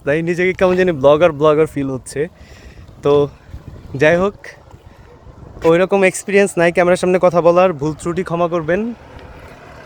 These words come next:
আর আমি জানি আমাকে যারা সাব-, সাবস্ক্রাইব করছেন, এই তিন হাজার মানুষ, তিন হাজার,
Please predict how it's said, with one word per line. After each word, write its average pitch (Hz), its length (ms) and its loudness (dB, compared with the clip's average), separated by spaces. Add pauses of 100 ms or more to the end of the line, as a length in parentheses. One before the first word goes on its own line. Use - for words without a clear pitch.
(100)
আর 160 220 4 (260)
আমি 175 220 0
জানি 196 240 4
আমাকে 185 260 2
যারা 190 180 4
সাব-, - 280 -4
সাবস্ক্রাইব 185 500 -2 (100)
করছেন, 156 360 -4 (460)
এই 165 80 -6 (100)
তিন 220 140 2
হাজার 202 280 2
মানুষ, 170 300 -2 (440)
তিন 262 200 6
হাজার, 196 480 4